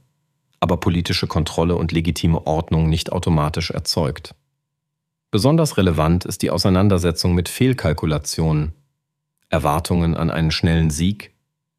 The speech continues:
Fehleinschätzungen über ukrainischen Widerstand und westliche Reaktionsfähigkeit sowie strukturelle Probleme bei Ausbildung, Führung und Logistik.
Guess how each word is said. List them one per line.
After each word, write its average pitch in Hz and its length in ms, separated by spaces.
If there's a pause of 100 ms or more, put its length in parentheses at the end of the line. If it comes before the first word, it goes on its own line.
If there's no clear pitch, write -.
(140)
Fehleinschätzungen 85 1040
über 90 240
ukrainischen 87 680
Widerstand 87 580
und 98 260
westliche 87 560
Reaktionsfähigkeit 85 1200
sowie 87 240
strukturelle 85 640
Probleme 82 480
bei 76 160
Ausbildung, 85 720 (480)
Führung 80 600 (400)
und 80 200
Logistik. - 680